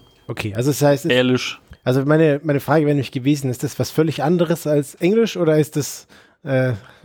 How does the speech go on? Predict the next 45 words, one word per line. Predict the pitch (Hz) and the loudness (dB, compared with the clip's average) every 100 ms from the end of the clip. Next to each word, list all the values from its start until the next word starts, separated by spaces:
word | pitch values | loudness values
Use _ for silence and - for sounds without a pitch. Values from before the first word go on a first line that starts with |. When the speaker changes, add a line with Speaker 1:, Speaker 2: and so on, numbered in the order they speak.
| 107 | -4
Speaker 2:
Also | 123 143 | 0 2
es | |
Speaker 1:
irgendwie | 151 147 | 4 4
Speaker 2:
ist | 135 | 2
Speaker 1:
was | 135 | 2
Speaker 2:
auf | 131 | 2
jeden | 151 175 | 0 2
Fall | 160 | 0
so, | 147 | 0
dass | 147 | -2
ich | 131 135 | -2 0
n-, | 123 - | -2 -2
kein | - 139 170 131 | -8 -6 -2 0
Wort | 113 113 | 0 -2
verstanden | - 113 - 117 | -6 -8 -6 -4
habe. | 123 | -4
Nichts, | 117 135 208 - - - - - | -2 0 -2 -6 -14 -14 -16 -4
gar | - 131 | 0 2
nicht. | 165 196 - - - | 2 -4 -12 -18 -12
Speaker 1:
Okay. | - 135 151 - | -8 -8 -8 -8
Speaker 2:
Aber, | - 139 143 143 143 | -2 2 4 4 2
ähm, | 135 135 139 135 127 _ _ _ _ - | 2 2 2 0 -4 _ _ _ _ -2
ja, | 117 113 | 0 0
es | - | 0
hört | 127 | 0
sich | 123 - | 0 -2
halt | 113 | -2
so, | - 117 - | -2 -10 -4
wie | 135 | -2
gesagt, | - 127 - | 0 0 0
so | 120 | -4
ein | |
bisschen | 120 135 | -2 -2
so | 117 117 | -2 -2
keltisch, | - 120 127 113 - - | 0 0 0 -2 -4 -6
äh, | 117 123 | -4 -4
gälisch, | 120 113 120 127 - | -2 0 2 0 -2
irisch | 151 120 120 - - | -4 -2 -2 -4 0
Ding | 123 123 | 2 2
an. | 120 117 - - | 0 -2 -4 -8
Speaker 1:
Okay. | 120 98 92 - - - _ _ _ _ _ - | -8 -8 -12 -16 -20 -20 _ _ _ _ _ -6
Speaker 2:
Würde | 127 117 | -4 -2
ich | |
jetzt | 117 - | -6 -6
behaupten. | 120 104 107 135 | -4 -4 -6 -14